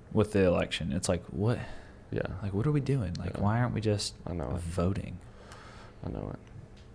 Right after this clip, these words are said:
Speaker 2: Well, I mean, I supposedly, uh, I haven't got to dig f-,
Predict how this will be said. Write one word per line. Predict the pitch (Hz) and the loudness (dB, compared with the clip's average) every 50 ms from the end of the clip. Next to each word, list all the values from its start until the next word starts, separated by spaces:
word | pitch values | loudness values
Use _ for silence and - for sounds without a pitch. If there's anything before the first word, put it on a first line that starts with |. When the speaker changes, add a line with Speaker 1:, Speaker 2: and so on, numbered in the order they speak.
| - | 4
Speaker 2:
Well, | - 104 101 90 85 82 82 87 - | 8 10 10 10 10 8 4 2 0
I | |
mean, | 92 92 90 85 | 0 2 2 4
I | 90 92 92 90 - - - - - - - - - - - - - - - - - - - - - | 6 4 4 2 0 -8 -18 -18 -18 -20 -20 -20 -20 -20 -20 -20 -20 -18 -18 -18 -18 -16 -18 -12 -4
supposedly, | - - - 135 139 147 139 113 110 101 107 104 101 101 95 85 82 - - - - - - - | -2 10 12 12 12 12 12 12 12 10 10 12 12 12 10 8 6 2 -4 -10 -16 -20 0 4
uh, | - 98 92 90 87 85 85 85 82 69 57 - 98 - - - - - - - - - - - - - - - - - - - - - | 6 8 8 8 8 8 6 6 4 2 -2 -4 -8 -10 -12 -16 -18 -18 -18 -16 -16 -16 -16 -16 -16 -16 -16 -16 -18 -18 -18 -8 4 6
I | 110 | 8
haven't | 101 107 98 92 87 | 8 8 8 6 6
got | 92 90 90 | 4 4 4
to | 104 90 | 4 2
dig | 85 98 92 87 87 78 - - - - - - - | 4 6 6 6 4 2 0 -6 -14 -16 -16 -12 -10
f-, | - - - | -10 -10 -10